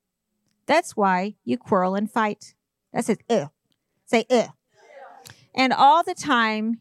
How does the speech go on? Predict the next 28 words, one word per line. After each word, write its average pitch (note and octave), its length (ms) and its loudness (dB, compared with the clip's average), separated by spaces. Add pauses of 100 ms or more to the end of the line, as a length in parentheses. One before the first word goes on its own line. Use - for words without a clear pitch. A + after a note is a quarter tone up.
you B3+ 160 -2
don't B3+ 340 2
obtain A3+ 680 -2
what A3 200 0
you A3+ 240 -6
really G#3+ 440 -2
want F#3+ 640 -4 (180)
because A#3 440 0
you G#3+ 120 -6
won't A3 280 0
ask A3+ 340 -4
God E3+ 320 0
for D#3 300 -6
it. B2 120 -10 (1040)
And B3+ 180 0
if C4+ 180 0
you B3+ 140 -2
ask, D4 600 0 (280)
you C4+ 180 -2
won't C#4+ 240 2
receive D4 480 -4
it, G#3+ 220 0
for - 140 -2
you're A#3+ 280 0
asking A#3 760 -2
with G#3+ 200 0
corrupt A3+ 420 0
motives, G3+ 680 -2